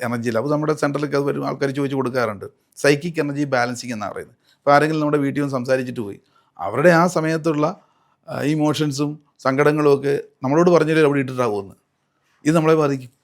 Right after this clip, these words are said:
അപ്പൊ അത് ക്ലെൻസിങ്ങിന് വേണ്ടിയിട്ട് ഒരു ഓടിൻ്റെ ഒരു എനർജി ലാമ്പുണ്ട്, അത് കത്തിച്ച് വെച്ച് കഴിഞ്ഞാൽ സാധാരണ വെള-, വിളക്കെണ്ണ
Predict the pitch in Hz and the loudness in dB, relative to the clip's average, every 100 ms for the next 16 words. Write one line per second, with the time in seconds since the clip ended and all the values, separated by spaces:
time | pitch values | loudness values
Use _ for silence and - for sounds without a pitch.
0 | _ _ _ - 143 175 175 170 180 196 | _ _ _ -18 2 2 6 4 4 2
1 | 208 202 165 143 131 - - - 82 82 | 2 2 0 -2 -4 -6 -8 -4 -2 -2
2 | - - 170 165 165 156 160 - 151 147 | -4 4 6 6 4 2 0 -2 -2 -2
3 | 151 147 127 117 120 175 202 160 151 156 | 0 2 2 0 -2 -2 0 -2 -2 -4
4 | 139 139 135 143 185 202 196 175 156 - | -4 -4 -6 -2 0 0 -2 -2 -4 -6
5 | _ - 151 151 143 139 131 | _ -8 0 0 0 -2 -2